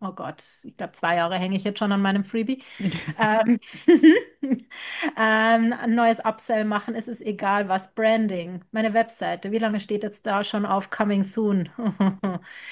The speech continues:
Speaker 1: Also es ist wirklich, es ist ein, es ist ein Drama und, äh, das hilft mir ja dann nicht zu sagen, "Ah ja, Mensch, du hast halt A D H S, mach mal weiter", ne? Also es ist halt, es ist, es ist wirklich ein Problem.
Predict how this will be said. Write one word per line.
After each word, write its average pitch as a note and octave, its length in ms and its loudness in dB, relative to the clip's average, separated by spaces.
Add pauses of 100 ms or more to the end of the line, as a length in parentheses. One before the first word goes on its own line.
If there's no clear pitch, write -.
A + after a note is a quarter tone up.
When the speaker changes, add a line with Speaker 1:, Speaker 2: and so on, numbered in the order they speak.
(180)
Speaker 1:
Also B3+ 160 2
es C4+ 100 2
ist B3+ 120 -6
wirklich, C4 380 2
es A#3 120 -2
ist A#3+ 120 -4
ein, G#3+ 340 0
es G#3+ 140 -4
ist A#3 140 -6
ein F#3+ 140 -2
Drama E3+ 500 -4
und, F#3+ 220 -8
äh, G#3+ 240 -6
das G#3 140 -8
hilft C4+ 240 2
mir F#3+ 100 0
ja - 80 0
dann F3 140 0
nicht F#3 180 -6
zu F#3+ 80 -8
sagen, F3+ 240 -6
"Ah G3+ 80 0
ja, E3+ 100 -4
Mensch, - 180 -10
du F#3 80 -10
hast F3 160 -4
halt E3 120 -2
A E3+ 140 -4
D D#3+ 100 -2
H D#3 80 -4
S, D#3 160 -6
mach E3+ 140 -4
mal D#3+ 120 -2
weiter", D3 280 -4
ne? - 80 -12
Also A3+ 240 -2
es B3 180 -6
ist - 180 -4
halt, A3+ 380 4
es - 220 -6
ist, - 400 -10
es - 200 -10
ist G3+ 100 -14
wirklich A#3+ 280 -2
ein A3 60 0
Problem. G#3+ 420 -2